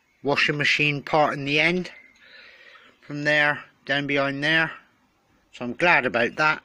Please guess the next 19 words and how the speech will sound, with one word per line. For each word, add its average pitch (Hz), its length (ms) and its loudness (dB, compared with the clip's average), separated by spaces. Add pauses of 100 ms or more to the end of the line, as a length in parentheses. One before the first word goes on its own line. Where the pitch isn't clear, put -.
(140)
Shores 151 360 2
up 143 120 -6
this 117 200 -6
end, 139 300 -2 (1700)
got 113 140 -6
a - 20 -2
hole 165 200 4
there 160 340 4 (580)
and 131 100 -2
a 131 80 0
hole 135 200 2
there, 113 340 0 (880)
so - 160 -8
I'm 110 80 -8
planning 143 440 -2
to 143 120 -6
use 131 520 -4 (140)
two 156 360 0
miniature 135 680 0